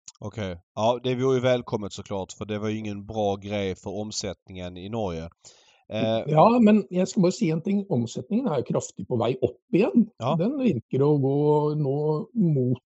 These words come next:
Speaker 2: som middelsnitt, tre och en halv miljard, kanske lite över också.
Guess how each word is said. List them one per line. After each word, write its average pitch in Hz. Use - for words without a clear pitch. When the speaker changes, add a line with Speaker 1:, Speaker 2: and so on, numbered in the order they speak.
Speaker 2:
som 135
middelsnitt, 135
tre 131
och 143
en 127
halv 135
miljard, 147
kanske 139
lite 127
över 123
också. -